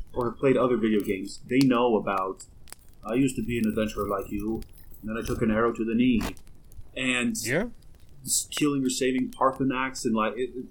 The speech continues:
Speaker 1: like, all this other, like, so, so my kind of thesis statement, and I'm putting it,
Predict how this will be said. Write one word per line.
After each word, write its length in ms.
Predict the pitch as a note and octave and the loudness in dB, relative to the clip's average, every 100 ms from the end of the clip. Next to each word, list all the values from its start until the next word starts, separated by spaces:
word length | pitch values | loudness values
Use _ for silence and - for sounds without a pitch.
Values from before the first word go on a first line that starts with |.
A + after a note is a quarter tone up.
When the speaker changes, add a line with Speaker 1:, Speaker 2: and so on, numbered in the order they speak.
| - | -6
Speaker 1:
like, 200 | A2 F#2+ | -2 4
all 160 | A#2+ | 4
this 140 | C#3 C#3 | 4 0
other, 160 | C3 B2+ | -2 0
like, 300 | C3 A#2+ - - - - | 0 0 -2 -20 -20 -10
so, 360 | - - D3 C#3 | -4 2 2 0
so 160 | - B2+ | -4 0
my 280 | A#2+ D3 F3 | 2 0 -2
kind 240 | - E3 | -6 -6
of 100 | D3+ | -2
thesis 300 | D#3+ D3+ A2+ | -2 -2 -4
statement, 440 | - G#2 F#2+ G2+ - | -2 -2 -2 -8 -6
and 120 | G#2+ | -4
I'm 120 | G2+ | -2
putting 300 | G#2+ C#3 B2 | 0 2 4
it, 120 | A#2+ | 2